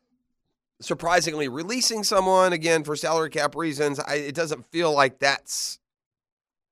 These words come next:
about to happen. So, um, i-, is there, are there some advantage? E, we talked yesterday, and I went, I went through, you know, these different tiers of where the Jags fall, and, and they were placed in the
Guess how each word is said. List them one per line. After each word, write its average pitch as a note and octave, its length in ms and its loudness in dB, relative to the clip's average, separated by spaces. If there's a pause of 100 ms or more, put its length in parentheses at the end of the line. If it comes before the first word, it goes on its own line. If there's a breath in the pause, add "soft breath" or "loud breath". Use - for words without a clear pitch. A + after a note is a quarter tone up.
(280)
about B2 260 4
to B2+ 60 -4
happen. G2 420 -4
So, C3+ 560 2 (680)
um, C3 580 -2 (760)
i-, - 140 -18 (220)
is E3 140 -2
there, G#3 80 2
are G3+ 260 4
there G3+ 100 2
some F#3 180 -2
advantage? G#3 540 0
E, A3 80 0
we G3 100 -4
talked A3+ 300 0
yesterday, C3 480 4
and C3 80 6
I C3+ 60 4
went, D3+ 180 0
I C#3 60 4
went D#3 200 2
through, D3+ 460 -4 (640)
you D#3+ 60 -8
know, D#3 80 4
these C#3+ 160 -2
different D#3+ 380 -2
tiers D#3 600 2
of C3+ 140 -2
where C#3 460 4 (1080)
the C3+ 120 -4
Jags D3 380 2
fall, C#3+ 480 4
and, C#3 220 -2
and C#3 100 -2
they C#3+ 100 0
were D#3 140 0
placed C#3+ 400 -4
in C#3 140 -4
the C3 320 2